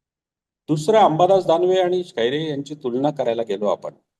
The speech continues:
तर चंद्रकांत खैरे यांनी शिवसेनेसाठी जेवढं काही केलंय, ते, अ,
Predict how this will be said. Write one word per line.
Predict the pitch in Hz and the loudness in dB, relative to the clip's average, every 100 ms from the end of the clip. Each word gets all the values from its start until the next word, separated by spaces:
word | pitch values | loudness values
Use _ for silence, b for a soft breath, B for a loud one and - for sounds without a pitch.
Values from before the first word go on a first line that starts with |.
| _ 147 | _ -4
तर | 180 196 185 - _ _ _ _ - | -2 -2 -4 -12 _ _ _ _ -6
चंद्रकांत | 131 160 196 202 202 214 208 | -2 0 0 2 0 -2 -2
खैरे | 131 135 160 | -2 0 0
यांनी | 170 135 127 151 160 | 0 -2 -4 -6 -8
शिवसेनेसाठी | - 123 147 156 170 175 151 156 | -8 -10 -4 -2 0 0 -4 -6
जेवढं | 151 - 117 147 | -6 -6 -2 -2
काही | 151 135 | 0 -2
केलंय, | - 98 85 - _ _ _ _ _ _ _ _ _ _ _ _ _ _ | -2 -2 -2 -8 _ _ _ _ _ _ _ _ _ _ _ _ _ _
ते, | 165 196 196 | 2 2 2
अ, | - 117 | -4 -6